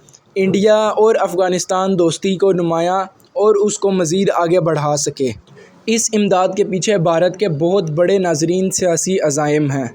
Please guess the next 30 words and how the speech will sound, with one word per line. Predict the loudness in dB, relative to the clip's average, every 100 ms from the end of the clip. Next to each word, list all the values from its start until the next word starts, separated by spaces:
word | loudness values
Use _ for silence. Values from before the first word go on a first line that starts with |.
| -16 _
جیسا | -2 0 2 0
کہ | 0 0
آپ | 0 0
جانتے | -2 0 0
ہیں | -2 -2 -6 -12 _ _ _ _
کہ | -2
ابھی | 0 0 0 0 -2 -8 -20 _ _ _ _
افغانیوں | -4 -2 -2 -2 0 0 0 0
کو | 0 2
پاکستان | 0 -2 -2 -6 -4 -2 -2 -2
سے | 0 0 0 -4
اپنے | -6 -2 -2
ملک | 0 0 0
میں | 0 0
بھیجا | 0 2 0
جا | 2 0
رہا | 0 -2 -4 -6
ہے۔ | -10 -16 _ -20 _ _ -2
اس | 0 0 0
صورتحال | -2 -2 -2 0 0 2
کا | 0
بھی | 0 -2
انڈیا | -2 0 0
فائدہ | 0 -2 0 0
اٹھا | 0 -2 -4
رہا | -4 -6 -8
ہے۔ | -12 -18 _ _
لیکن | 0 0 0 -2
ناظرین، | 0 0 0 -2
چین | -2 0 0 0